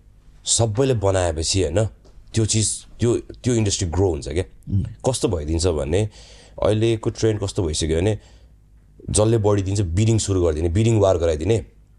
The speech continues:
Speaker 1: सबजना के हुन्छ भने, अब, उम्, हुन्छ नि, अ, होइन, म लिन्छु, म लिन्छु। अनि usually जो जसले पहिला इभेन्ट गरिसके, उनीहरू चाहिँ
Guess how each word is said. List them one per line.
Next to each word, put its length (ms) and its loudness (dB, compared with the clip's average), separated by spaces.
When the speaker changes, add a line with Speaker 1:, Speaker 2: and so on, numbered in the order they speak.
Speaker 1:
सबजना 440 2
के 160 -6
हुन्छ 240 -2
भने, 220 0
अब, 440 0
उम्, 300 -2
हुन्छ 160 0
नि, 220 0
अ, 240 -8
होइन, 160 0
म 200 0
लिन्छु, 220 -2
म 180 0
लिन्छु। 220 0
अनि 160 0
usually 240 2
जो 120 2
जसले 180 0
पहिला 240 2
इभेन्ट 280 0
गरिसके, 240 2
उनीहरू 360 2
चाहिँ 300 0